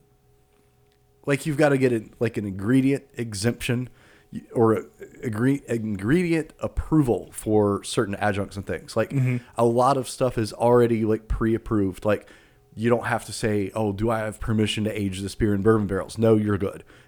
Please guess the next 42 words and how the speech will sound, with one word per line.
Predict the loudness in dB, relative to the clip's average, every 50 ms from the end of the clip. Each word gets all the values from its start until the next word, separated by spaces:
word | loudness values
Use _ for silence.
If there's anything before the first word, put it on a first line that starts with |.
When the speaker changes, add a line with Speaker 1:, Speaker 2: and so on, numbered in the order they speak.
| -10
Speaker 1:
And | -4 -2 0 2
there's, | 2 2 2 0 -4 -8 -12 -16 _ _ -2
like, | -2 -2 -2
a | -2 -2
list | 0 2 2 2 2 2 0 -2
of | 0 0
approved, | 0 -2 -2 0 2 4 4 4 2 0 -2 0
like, | 0 0 0 -2
fruits | -4 0 2 2 2 0 -2 -10 -10 -8
and | -8 -8 -6 -4
adjuncts | -4 -2 -2 0 0 0 -2 -2 -4 -8
and | -8 -6 -4
things | -2 -2 -2 -2 -4
that | -6 -10 -10
you | -8
can | -8 -8
add | -8 -6 -8 -8 -6
to | -2
beer | -2 2 2 2
without | 2 0 0 -2 0 0 0 -2 -2 -6 -16 -20 -20 -20 _ _ -10 -8 -6 -2
asking | 0 0 0 0 -2 -2 -2 0 0 -2 -4
for | -4 0 0 2 2 2 2 2 0 -2 -6 -10 _ _ _ _ _ _ _ _ -16
approval | -8 -4 0 2 4 4 6 6 6 6 6 4 2 0 -4 -14 _ -4
Speaker 2:
When, | -2 -2 0 0
and | 0 2 4
when | 4 4
Speaker 1:
or | 4
Speaker 2:
you | 4 4
say, | 4 4
Speaker 1:
permission. | 4 4 4 2 0 0 0 -2 -6 -10 _ -10
Speaker 2:
when | -6 -4 -4
you | -4 -4
say | -4 -4 -4 -6 -6
permission, | -6 -8 -10 -8 -8 -8 -10 -10 -10 -10
is | -8 -6
that | -8 -8 -10 -12
T | -12 -12 -10
T | -10 -12 -12
B | -10 -10 -8 -8 -8 -8 -8 -8
or | -6 -6 -6 -6
is | -6 -6
that? | -6 -8 -8 -8 -10 -12